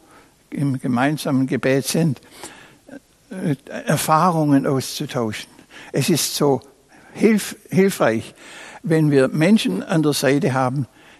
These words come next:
die uns etwas hineinhelfen können und, und uns die Erfahrungen austauschen können. Ich habe deshalb vorne im Foyer einen Zettel aufgelegt.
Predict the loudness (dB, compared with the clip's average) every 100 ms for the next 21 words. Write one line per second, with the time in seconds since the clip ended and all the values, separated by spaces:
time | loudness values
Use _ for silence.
0 | -2 -2 2 0 0 -2 -4 -2 -4 -4
1 | -6 -16 _ -4 0 2 4 2 0 0
2 | 2 4 2 0 -2 -2 -4 -2 -4 -6
3 | -16 _ _ _ _ _ -20 -20 -20 -20
4 | -20 _ -20 _ _ _ -20 _ -16 -2
5 | 0 0 -4 -6 -4 -4 -2 2 4 4
6 | 2 -2 -2 -2 0 0 2 0 0 -2
7 | -4 _ _ _ _ -2 0 0 -4 -4
8 | -4 -6 -6 -6 -8 -12 -20 -20 -12 -10
9 | -2 0 0 -2 -2 -2 -2 -4 _ _
10 | -20 -20 _ _ _ _ _ -4 0 0
11 | -2 -4 -6 -2 -2 2 0 0 -4 -4
12 | -2 -2 0 0 -2 -2 -2 2 4 2
13 | -4